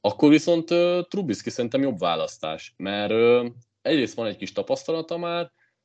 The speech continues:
másrészt meg, ö, jobban össze is szokott szerintem a,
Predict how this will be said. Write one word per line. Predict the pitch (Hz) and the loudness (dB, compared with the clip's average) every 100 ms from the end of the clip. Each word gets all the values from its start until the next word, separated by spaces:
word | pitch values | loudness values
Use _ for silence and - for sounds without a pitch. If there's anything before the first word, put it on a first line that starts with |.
| _ | _
másrészt | - 135 151 - 160 | -8 -6 -4 -4 -6
meg, | 165 165 160 | -2 -2 0
ö, | 170 165 170 170 170 175 - _ _ 131 | 0 0 0 -2 -4 -10 -18 _ _ 0
jobban | 156 151 123 | 4 6 4
össze | 120 117 113 | 2 2 0
is | |
szokott | 110 127 - 98 | 0 -2 -2 -2
szerintem | - 98 98 101 | 0 0 0 -2
a, | 101 101 101 | 0 0 -2